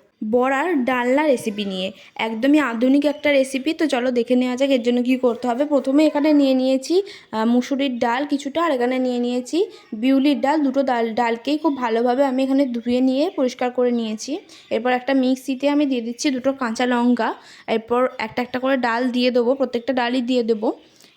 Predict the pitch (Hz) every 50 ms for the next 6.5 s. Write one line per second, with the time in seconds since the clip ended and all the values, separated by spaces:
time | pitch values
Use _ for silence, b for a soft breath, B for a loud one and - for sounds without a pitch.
0 | b b b _ - - 233 233 233 240 220 208 240 233 226 233 233 247 262 240
1 | 254 247 - 302 294 294 254 254 254 262 269 277 277 269 247 247 262 262 262 262
2 | 240 269 262 262 254 277 254 254 262 311 359 403 - 254 233 - - 247 254 269
3 | 285 277 247 254 247 247 240 233 240 220 240 240 233 233 233 247 226 240 247 247
4 | 233 240 247 247 - - 311 349 339 294 302 262 247 226 240 240 262 262 294 285
5 | 294 277 247 202 214 233 247 233 226 240 302 - - 254 240 247 - - - -
6 | 269 269 262 254 233 214 214 208 233